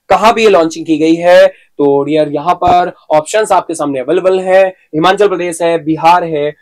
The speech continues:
गोवा है या फिर असम है। तो right answer is option C, गोवा। गोवा आपका right हो जाएगा। The National Campaign for Updating and Verifying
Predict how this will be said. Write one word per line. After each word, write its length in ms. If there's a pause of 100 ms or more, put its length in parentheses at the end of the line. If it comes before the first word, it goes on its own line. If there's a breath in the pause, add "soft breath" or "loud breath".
(180)
गोवा 280
है 340
या 100
फिर 260
असम 180
है। 200 (2750)
तो 80
right 240
answer 280
is 340 (800)
option 440
C, 240 (320)
गोवा। 360 (240)
गोवा 240
आपका 260
right 220
हो 80
जाएगा। 520 (240 loud breath)
The 100
National 600 (260 loud breath)
Campaign 500
for 120 (180)
Updating 480 (120)
and 180
Verifying 560